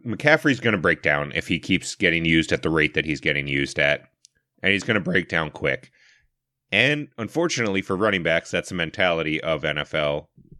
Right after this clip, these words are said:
teams. Like, draft them, run 'em into the ground, get rid of 'em. And they have very short career lengths. Newton,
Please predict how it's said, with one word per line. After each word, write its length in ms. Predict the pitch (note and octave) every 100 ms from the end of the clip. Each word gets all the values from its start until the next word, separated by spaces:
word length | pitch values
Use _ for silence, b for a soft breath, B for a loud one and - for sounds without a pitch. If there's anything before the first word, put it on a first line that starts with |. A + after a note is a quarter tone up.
| - -
teams. 500 | D#2+ D2+ D#2+ - -
Like, 280 | D#2 D#2+ _ _ _ _ _
draft 320 | - G2+ A#2+ C3+
them, 280 | A#2+ B2 _ _ _ _ _ _ _
run 240 | E2 E2 G2+
'em 120 | G2+
into 160 | G2 G2+
the 80 |
ground, 500 | F#2 G#2 G#2 G#2 G2+ - _ _ _ _ -
get 160 | D#2+
rid 180 | D#2 C2
of 100 | B1+
'em. 140 | A1+ _ _ _ _ _
And 140 | F2 F#2
they 60 |
have 140 | F2 D#2
very 220 | F2 F2
short 400 | - F#2 E2+ D#2+ _ _ _ -
career 440 | G#2 E2+ D#2+ D2
lengths. 520 | C#2 C#2 C2 - - - _ _
Newton, 640 | G#2 C3+ C#3+ D#3+ D#3 D3+